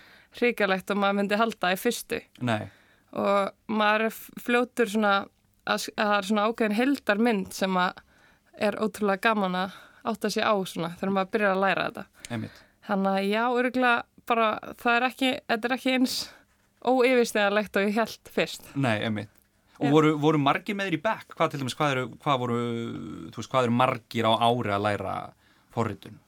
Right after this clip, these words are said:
Speaker 1: Já, það eru rosalega margir og það er alltaf að koma fleil-, fleiri og fleiri. Það voru örugglega svona þrjú hundruð manns.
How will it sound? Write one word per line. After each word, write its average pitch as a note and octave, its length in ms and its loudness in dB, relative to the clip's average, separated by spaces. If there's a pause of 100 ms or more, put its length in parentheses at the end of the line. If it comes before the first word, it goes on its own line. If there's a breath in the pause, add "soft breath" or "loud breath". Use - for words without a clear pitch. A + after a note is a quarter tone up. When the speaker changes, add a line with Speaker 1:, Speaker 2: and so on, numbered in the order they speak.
(300)
Speaker 1:
Já, G3 200 2 (120)
það G3+ 260 2
eru G#3 140 0
rosalega A#3 440 0
margir A#3+ 420 -2
og - 120 -16
það G3+ 160 0
er G3+ 100 2
alltaf A3 300 0
að G#3 80 -8
koma A3+ 220 0
fleil-, B3+ 480 0
fleiri B3 420 2
og G#3+ 80 -6
fleiri. A3 300 0 (580 loud breath)
Það G3 260 -2
voru A#3 140 2
örugglega G3+ 240 0
svona G3+ 200 2
þrjú G3 300 -4
hundruð G#3 400 2 (280)
manns. G#3+ 500 0